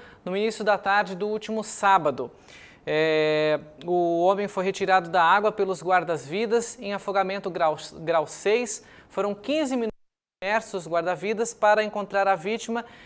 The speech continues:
que já apresentava o quadro de parada cardiorrespiratória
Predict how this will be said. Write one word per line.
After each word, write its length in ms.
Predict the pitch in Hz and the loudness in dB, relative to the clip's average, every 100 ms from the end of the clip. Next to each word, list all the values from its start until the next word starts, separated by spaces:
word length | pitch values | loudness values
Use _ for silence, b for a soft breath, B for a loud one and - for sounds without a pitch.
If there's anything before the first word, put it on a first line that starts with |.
| B B | B B
que 200 | - 214 | -2 0
já 200 | 202 240 | 4 4
apresentava 680 | 240 233 220 208 208 208 208 | 4 4 2 0 4 4 2
o 40 | |
quadro 400 | 208 202 202 185 | 2 4 4 2
de 120 | 180 | -6
parada 400 | 202 185 175 175 | 0 2 2 0
cardiorrespiratória 1600 | - - 208 240 226 226 190 180 - 160 139 - 175 202 226 226 | -6 -4 0 2 0 -2 -4 -8 -10 -8 -8 -4 4 6 6 4